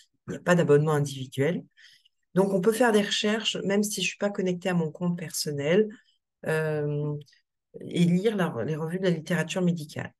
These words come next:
Je vous invite à créer votre compte et à, à vous connecter. Je vous donnerai plus d'informations si vous le souhaitez, euh, pour pouvoir sauvegarder des contenus, sauvegarder des images, pour les exporter sur PowerPoint et bénéficier d'un accès à, à distance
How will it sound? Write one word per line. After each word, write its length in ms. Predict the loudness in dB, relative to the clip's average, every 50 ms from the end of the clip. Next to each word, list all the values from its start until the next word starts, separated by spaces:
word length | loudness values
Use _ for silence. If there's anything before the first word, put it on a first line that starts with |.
| _ _ _ _ _ _ -14
Je 120 | -8 -2 0
vous 140 | 2 4
invite 220 | 4 4 4 4 2
à 80 | 0
créer 260 | 0 -2 -6 -6 -4 -2
votre 220 | -2 -4 -4 -4
compte 260 | -4 -4 -4 -4 -4
et 100 | -6 -4
à, 200 | -4 -4 -4 -4
à 200 | -6 -6 -6 -6
vous 140 | -6 -6 -8
connecter. 760 | -4 0 2 4 4 4 2 0 -4 -2 2 2 4 4 2
Je 140 | 0 -2 -6
vous 80 | -6 -6 -8 -8 -10 -10 -6 -2
donnerai 240 | -2 -2 -2 -2
plus 160 | -6 -8 -6 -6
d'informations 560 | -6 -6 -6 -6 -6 -6 -6 -4 -4 -4 -4
si 160 | -4 -4 -4
vous 60 | -4
le 60 | -4
souhaitez, 560 | -6 -6 -4 -4 -4 -4 0 2 4 4 4 2 -2 -14 -16 -18 -18 -20 -20 -20 _ _ -4 0
euh, 140 | 0 0
pour 180 | 0 0 -6 -6
pouvoir 260 | -2 -2 -2 0 0
sauvegarder 500 | 0 2 2 4 4 4 4 4 4 2
des 160 | 0 0 -4
contenus, 560 | -2 -4 -4 0 2 2 4 4 4 4 2 0 -4 -10 -20 -20 -20 _ _
sauvegarder 480 | -8 -4 -2 0 2 2 2 2 0
des 220 | 0 0 -2 0 0
images, 400 | 0 0 0 0 -2 -4 -6 -8
pour 120 | -8 -8
les 200 | -6 -6 -4 -4
exporter 400 | -4 -4 -4 -6 -8 -8 -6 -6
sur 200 | -4 -4 -6 -8 -8
PowerPoint 640 | -4 -4 -2 -2 -4 -6 -2 2 2 2 2 0 -2 -6 -16 _ _ -20 -20 -20 -20 _ _ -4
et 100 | -2 0
bénéficier 520 | 2 2 2 2 0 0 -2 -4 0 2 2
d'un 160 | 2 2 2
accès 360 | 0 -2 -4 -6 -4 -2 0 0
à, 300 | 0 -2 -2 -4 -4 -4
à 40 |
distance 640 | -4 -4 -2 -4 -4 -2 -2 0 -2 0 -2 -4 -10